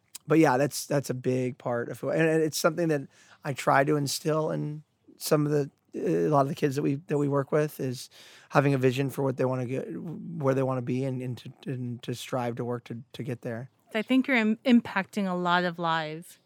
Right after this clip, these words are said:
Speaker 2: including my own, to, to know what it means to perhaps be a little happier or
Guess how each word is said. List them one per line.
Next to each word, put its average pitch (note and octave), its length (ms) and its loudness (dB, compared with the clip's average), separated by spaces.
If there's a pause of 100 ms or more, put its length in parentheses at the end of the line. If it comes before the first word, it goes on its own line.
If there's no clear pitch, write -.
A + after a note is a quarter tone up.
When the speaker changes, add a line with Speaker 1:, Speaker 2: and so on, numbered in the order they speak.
(160)
Speaker 2:
including G#3 520 2
my F3+ 200 2
own, E3 420 -6 (320)
to, B3+ 300 0 (120)
to - 120 0
know B3 240 6
what A#3+ 180 4
it A3 80 0
means G#3 500 0
to F3+ 440 -2 (120)
perhaps G#3 540 0
be G#3+ 160 4
a G#3 80 4
little F#3+ 260 0
happier E3 720 -2
or E3+ 480 -6